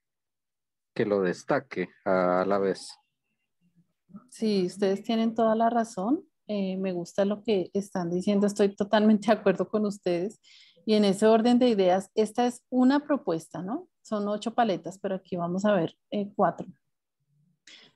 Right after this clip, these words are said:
Speaker 2: Entonces, eh, si quieren, empecemos a, a, a decir cuál sí y cuál no. Esta primera,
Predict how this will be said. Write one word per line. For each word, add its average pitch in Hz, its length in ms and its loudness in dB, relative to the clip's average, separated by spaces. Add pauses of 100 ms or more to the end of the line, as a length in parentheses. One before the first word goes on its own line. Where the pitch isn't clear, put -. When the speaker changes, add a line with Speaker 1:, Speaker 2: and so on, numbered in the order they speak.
Speaker 2:
Entonces, 220 680 4
eh, 240 220 6
si 214 180 -4
quieren, 202 320 2
empecemos 220 640 0
a, 226 300 4
a, 196 360 -4 (100)
a 208 60 4
decir 190 400 0 (100)
cuál 220 200 4
sí 277 340 0
y 254 140 -4
cuál 196 200 0
no. 170 180 -6 (540)
Esta 226 420 2
primera, 196 580 4